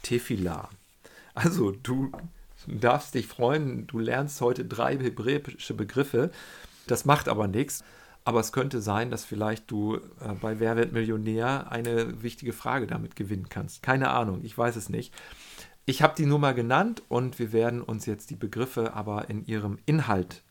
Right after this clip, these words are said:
nähern. Der erste Begriff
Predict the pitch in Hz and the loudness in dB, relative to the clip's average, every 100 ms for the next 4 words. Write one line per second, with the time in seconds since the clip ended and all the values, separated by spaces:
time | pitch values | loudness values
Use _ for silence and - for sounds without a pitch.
0 | _ 107 98 92 82 - - _ _ _ | _ -2 0 0 -4 -10 -16 _ _ _
1 | _ _ _ _ _ _ _ _ _ _ | _ _ _ _ _ _ _ _ _ _
2 | _ _ _ - 117 143 - 131 180 - | _ _ _ 6 6 8 6 6 4 4
3 | 185 170 101 120 170 - | 2 2 2 2 2 -6